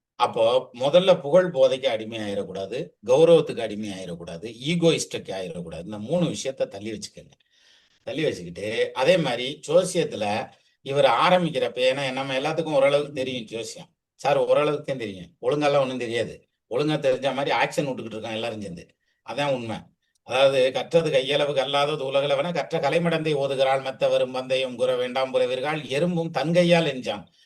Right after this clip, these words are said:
நான் பாடல, அவையார் பாடியிருக்காங்க. அவையார் படிக்காத பிள்ளையா? அந்த அம்மா எப்படி படிச்சிருக்குது? "வான்குருவியின் கூடு வல்லருக்கு தொல்கலையான், தேன் சிலம்பி யாவருக்கும் செய்யறிதால், யாம் பெரிது என்று வலிமை கொள்ள வேண்டாங்கான், ஒவ்வொருவருக்கும் ஒன்றொன்று எளிது."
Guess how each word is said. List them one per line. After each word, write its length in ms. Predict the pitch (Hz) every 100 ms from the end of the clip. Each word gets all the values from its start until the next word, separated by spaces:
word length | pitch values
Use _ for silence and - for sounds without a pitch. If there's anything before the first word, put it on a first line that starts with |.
| _ -
நான் 180 | 156
பாடல, 340 | 160 156 143 113
அவையார் 360 | - 147 180
பாடியிருக்காங்க. 440 | 143 117 107 98 87 -
அவையார் 300 | 117 143 123
படிக்காத 320 | 127 135 131
பிள்ளையா? 600 | 101 101 110 135 127 - _ _
அந்த 180 | 120 127
அம்மா 140 | 151
எப்படி 260 | 131 139 165
படிச்சிருக்குது? 640 | 143 110 104 90 80 - _ _ _
"வான்குருவியின் 680 | - 165 175 160 135 131 131
கூடு 300 | 127 139 127
வல்லருக்கு 380 | 135 156 156 143
தொல்கலையான், 600 | - 135 131 131 131 131
தேன் 240 | - 160 170
சிலம்பி 320 | 151 143 135
யாவருக்கும் 540 | 127 127 135 131 123
செய்யறிதால், 600 | 123 131 135 127 147 180 - - _
யாம் 360 | - 156 190 208
பெரிது 300 | 196 196 185
என்று 220 | 170 151
வலிமை 280 | 147 156 151
கொள்ள 220 | 143 143 143
வேண்டாங்கான், 560 | 139 139 139 156 180 185
ஒவ்வொருவருக்கும் 680 | 139 170 190 185 180 180 175
ஒன்றொன்று 320 | 151 165 151
எளிது." 340 | 131 101 -